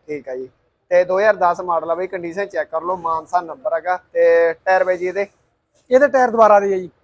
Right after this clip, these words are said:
Speaker 1: ਠੀਕ ਆ ਜੀ।
Speaker 2: ਨਵੇਂ ਟਾਇਰ।
Speaker 1: ਠੀਕ ਆ ਜੀ। ਤੇ ਇਹ ਸ਼ੋਰੂਮ 'ਚ ਬਾਈ ਜੀ ਇੱਕ ਗੱਲ ਹੈ ਨਾ, ਟਾਇਰ ਜੇ ਦੁਬਾਰੇ ਦੇ ਵੀ ਹੋਣਗੇ, ਨਵੇਂ ਪਾਏ ਹੋਣਗੇ ਨਾ
Speaker 2: ਹਾਂਜੀ,
Speaker 1: ਬਾਈ?
Speaker 2: ਹਾਂਜੀ, ਨਵੇਂ, ਨਵੇਂ, ਨਵੇਂ।
Speaker 1: ਠੀਕ ਆ ਬਾਈ ਜੀ।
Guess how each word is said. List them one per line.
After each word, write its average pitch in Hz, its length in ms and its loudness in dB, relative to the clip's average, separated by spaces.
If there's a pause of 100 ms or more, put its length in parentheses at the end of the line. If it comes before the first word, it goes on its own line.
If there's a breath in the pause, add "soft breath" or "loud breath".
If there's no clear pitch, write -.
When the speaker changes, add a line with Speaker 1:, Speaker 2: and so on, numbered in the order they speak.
(160)
Speaker 1:
ਠੀਕ 170 280 -6
ਆ 143 60 -6
ਜੀ। 131 100 -12
Speaker 2:
ਨਵੇਂ 208 260 -4
ਟਾਇਰ। 151 180 -8 (300)
Speaker 1:
ਠੀਕ 170 280 -8
ਆ 151 80 -4
ਜੀ। 151 100 -8
ਤੇ 165 200 -10
ਇਹ 208 280 0
ਸ਼ੋਰੂਮ 233 340 -4
'ਚ 240 40 -4
ਬਾਈ 240 160 -4
ਜੀ 254 100 -6
ਇੱਕ 240 180 -4
ਗੱਲ 220 200 0
ਹੈ 156 60 -6
ਨਾ, 208 200 -2 (400)
ਟਾਇਰ 190 200 4
ਜੇ 202 100 0
ਦੁਬਾਰੇ 190 360 4
ਦੇ 240 60 -6
ਵੀ 226 100 -4
ਹੋਣਗੇ, 226 200 -2
ਨਵੇਂ 214 320 0
ਪਾਏ 185 200 2
ਹੋਣਗੇ 151 220 -8
ਨਾ 180 80 2
Speaker 2:
ਹਾਂਜੀ, 269 120 2
Speaker 1:
ਬਾਈ? 277 100 0
Speaker 2:
ਹਾਂਜੀ, 269 120 -4
ਨਵੇਂ, 240 160 -6
ਨਵੇਂ, 196 140 -6
ਨਵੇਂ। 156 440 -16
Speaker 1:
ਠੀਕ 160 320 -6
ਆ 135 60 -10
ਬਾਈ 135 140 -10
ਜੀ। 165 140 -12